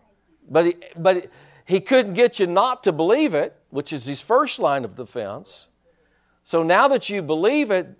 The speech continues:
and you've received it, he's gonna try to get it out of you. He's gonna try to get it out of you. Whether that's through persecution or affliction, or if we read on,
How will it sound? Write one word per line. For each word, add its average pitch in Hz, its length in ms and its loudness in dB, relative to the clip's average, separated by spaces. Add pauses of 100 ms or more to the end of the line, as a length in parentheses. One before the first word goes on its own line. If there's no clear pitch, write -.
and 160 140 -6
you've 147 160 -8
received 247 460 -2
it, 143 120 -4
he's 147 120 -8
gonna 190 160 -2
try 202 200 2
to 190 40 -2
get 185 140 -2
it 165 100 -4
out 214 240 2
of 113 180 0
you. - 120 -18 (1000)
He's 131 60 -12
gonna 156 120 -4
try 180 200 4
to 147 40 -4
get 151 200 -2
it 143 60 0
out 180 220 4
of 92 220 -8
you. - 80 -20 (760)
Whether 156 260 2
that's 156 240 6
through 175 160 -10
persecution 175 800 0
or 247 100 0
affliction, 170 540 0 (300)
or 139 100 2
if 127 60 0
we 156 100 0
read 156 220 4
on, 180 440 6